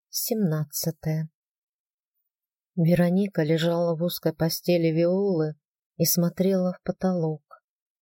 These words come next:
Всего один день перевернул ее жизнь с ног на голову. «Грэндж мертв!»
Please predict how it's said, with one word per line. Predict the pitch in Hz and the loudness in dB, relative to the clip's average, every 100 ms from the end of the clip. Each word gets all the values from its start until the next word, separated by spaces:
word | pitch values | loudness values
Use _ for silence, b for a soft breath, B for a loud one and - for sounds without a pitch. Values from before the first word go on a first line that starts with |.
| _ _ _ | _ _ _
Всего | - - 180 | -4 -2 2
один | 185 160 180 180 | 2 2 0 0
день | 165 202 196 | 0 0 0
перевернул | 196 - 175 175 180 202 202 165 | 0 0 2 2 2 2 0 0
ее | 151 165 165 | 0 2 2
жизнь | 165 175 190 151 165 | 0 -2 -2 0 -2
с | 160 - | -2 -2
ног | 165 180 170 175 | -2 0 -2 -2
на | 175 190 | -2 -2
голову. | 160 160 156 151 156 - _ _ _ _ _ _ | -2 -2 -2 -4 -8 -12 _ _ _ _ _ _
«Грэндж | 165 160 175 190 185 185 - 185 | 0 2 4 4 2 0 -4 -2
мертв!» | 202 233 214 156 - - - | 0 2 2 0 -4 -16 -18